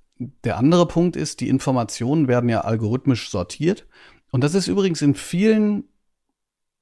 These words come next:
ja, verschiedenen Bereichen auch gut so,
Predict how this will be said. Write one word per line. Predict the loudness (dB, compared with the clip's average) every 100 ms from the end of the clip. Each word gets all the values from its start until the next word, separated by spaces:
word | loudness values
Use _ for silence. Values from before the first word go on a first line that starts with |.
| _ _
ja, | -6 -4 -6
verschiedenen | -4 -4 -2 0 2 4 4
Bereichen | 2 2 2 0 -8
auch | -8 -10
gut | -2 0 0
so, | 0 -2 -2